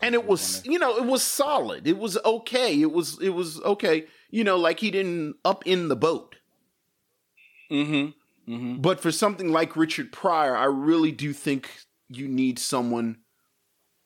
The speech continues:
Speaker 1: who, again, captures all the complexities and nuances of Richard Pryor's life.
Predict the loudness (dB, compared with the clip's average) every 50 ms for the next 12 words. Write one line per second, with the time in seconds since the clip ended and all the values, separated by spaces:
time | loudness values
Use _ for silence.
0 | _ _ _ _ _ _ _ _ _ _ _ _ _ _ _ 0 4 4 4 4
1 | 4 2 0 0 0 -2 -2 -2 0 0 -2 -2 -4 -2 0 2 2 4 4 2
2 | 2 0 -2 -2 -4 -4 -6 -2 -2 -2 0 0 -2 -2 -2 -2 -4 -6 -6 -8
3 | -8 -8 -8 -8 -10 -14 _ _ _ _ _ _ _ _ _ _ _ _ -2 2
4 | 2 2 4 4 4 4 4 2 2 2 0 -2 -4 -6 -6 -6 -6 -8 -2 0
5 | 2 2 2 0 0 -2 -2 0 0 -4 -6 -6 -2 2 2 4 4 4 2 0
6 | -2 -4 0 2 2 2 0 -2 -8 -18 -20 -20 -20